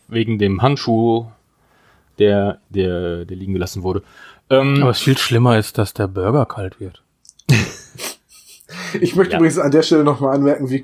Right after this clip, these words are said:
Speaker 3: cool ich es finde, dass dieses kleine Restaurant an Bord eines Zuges tatsächlich ein à la carte serviert. Und nicht einfach, es gibt Menü eins und es gibt Menü zwei. Das ist quasi Menü eins, nur ohne das Fleisch.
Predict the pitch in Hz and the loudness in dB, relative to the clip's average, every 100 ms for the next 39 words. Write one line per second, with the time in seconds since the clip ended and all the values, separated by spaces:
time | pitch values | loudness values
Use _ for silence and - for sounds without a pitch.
0 | - 190 185 156 139 - 139 143 135 - | -4 -2 0 0 0 0 0 2 0 -2
1 | 131 123 120 - _ _ - - 131 202 | -4 -4 -6 -10 _ _ -6 0 2 4
2 | 240 196 - _ _ - 147 175 - 180 | 2 0 -6 _ _ -6 -2 0 0 0
3 | 147 156 107 127 120 131 180 - 151 156 | 2 2 2 -2 2 4 2 0 -2 -2
4 | - - - 190 160 143 175 - - - | -4 -10 -8 -4 0 0 -2 -12 -20 -20
5 | - _ _ _ _ - 156 165 147 139 | -20 _ _ _ _ -4 -2 -2 -2 -6
6 | 160 139 139 131 - 135 123 - 101 95 | -4 0 0 0 0 0 0 -4 -8 -8
7 | 90 87 - _ - 156 180 180 165 160 | -10 -10 -12 _ -10 -2 0 2 2 2
8 | 156 143 - 190 165 170 175 165 180 220 | 0 -2 -6 -6 -4 0 0 2 2 0
9 | 214 - 170 175 - - 170 175 180 175 | -4 -8 -2 -2 -2 -4 0 0 0 -2
10 | 175 180 156 - 156 - 175 160 165 165 | 0 2 0 -2 -6 -2 0 2 0 -2
11 | 160 156 170 175 170 175 165 156 156 - | 0 2 2 0 -2 0 2 4 2 2
12 | 160 127 78 - - | 2 2 0 -8 -10